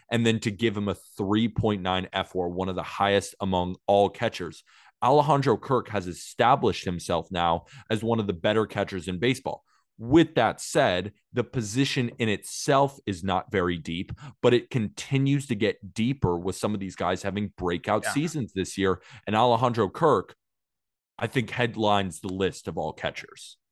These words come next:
Speaker 2: Yeah, I mean, it, it's amazing what he's been able to give them, because now it, it creates a unique situation in, in Toronto, which I'm sure we'll talk about plenty in this offseason, which is what do they do with Gabriel Moreno? Because,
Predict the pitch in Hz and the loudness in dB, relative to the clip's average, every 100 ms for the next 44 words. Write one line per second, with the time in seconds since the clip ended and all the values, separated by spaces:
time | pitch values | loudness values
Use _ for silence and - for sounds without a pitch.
0 | _ - - - - 180 - 156 156 - | _ -20 -20 -14 -2 0 2 2 2 0
1 | - 170 180 190 196 208 131 135 113 107 | 0 2 4 4 6 6 8 6 4 0
2 | 110 107 131 120 127 123 113 110 135 156 | 0 2 2 4 4 4 4 2 2 4
3 | 123 117 123 139 131 120 131 196 185 139 | 4 4 2 2 2 2 4 6 6 6
4 | 139 - 147 151 143 131 135 127 135 - | 4 4 6 6 4 4 4 2 0 -2
5 | 117 156 156 113 110 - 110 107 110 - | 2 2 2 0 0 0 -2 -2 -4 -4
6 | 107 110 139 123 110 110 110 - 107 110 | 0 2 0 0 0 0 -2 -2 -2 -2
7 | - 104 107 104 - 110 107 104 107 110 | 0 0 0 -2 -2 -4 -2 -4 -4 0
8 | 143 - 120 113 107 107 110 113 - 113 | 0 0 -2 0 -2 -4 -4 -4 -2 -2
9 | 107 107 123 117 110 110 107 101 104 104 | -2 2 2 2 -2 -2 -4 -4 -4 -2
10 | 107 190 226 113 107 110 120 | 2 4 4 4 0 -2 -2